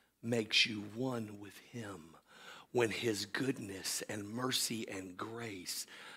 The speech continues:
come and move and touch your life, he makes you one. Atonement.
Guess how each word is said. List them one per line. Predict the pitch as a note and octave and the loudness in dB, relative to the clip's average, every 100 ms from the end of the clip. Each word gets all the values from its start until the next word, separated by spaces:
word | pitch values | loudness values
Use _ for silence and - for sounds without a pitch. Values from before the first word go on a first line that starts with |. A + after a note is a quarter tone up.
| - - | -6 0
come | - C3+ A#2 G2+ - | 2 2 0 -2 -2
and | G2+ G#2 | -4 -2
move | A#2 A2+ G2 E2 - - | 2 2 2 -4 -12 -8
and | E2+ D#2 | -8 -6
touch | - F#2 F2+ - | -4 -4 2 2
your | - | 2
life, | G2+ G2 E2+ - - - - | -2 -2 -2 -6 -12 -14 -12
he | - C3 A2 | -2 0 0
makes | G#2+ B2+ C#3 C3+ - - | -2 0 0 6 8 8
you | B2 A2+ A2+ G2 - _ G#2+ | 6 0 0 -4 -16 _ -12
one. | A2 B2 A2+ F#2+ F#2 - - | -2 0 0 -2 -4 -8 0
Atonement. | C3 - E3 D3+ B2 | 2 6 8 8 8